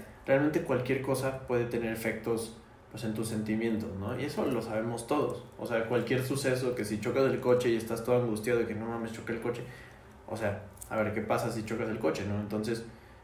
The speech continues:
eh, sobre todo cuando es una fobia, o sea,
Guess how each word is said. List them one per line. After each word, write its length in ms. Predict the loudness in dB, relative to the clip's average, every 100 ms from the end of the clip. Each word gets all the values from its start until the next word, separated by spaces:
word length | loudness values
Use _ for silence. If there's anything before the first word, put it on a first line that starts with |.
| -6
eh, 360 | 2 4 4 2 0 -4 -12 -18 -20 -8
sobre 300 | 0 4 4
todo 260 | 6 4 4
cuando 340 | 4 6 6
es 320 | 6 4 -4 -4
una 160 | -2
fobia, 420 | 0 2 2 2
o 60 | 0
sea, 280 | -2 -2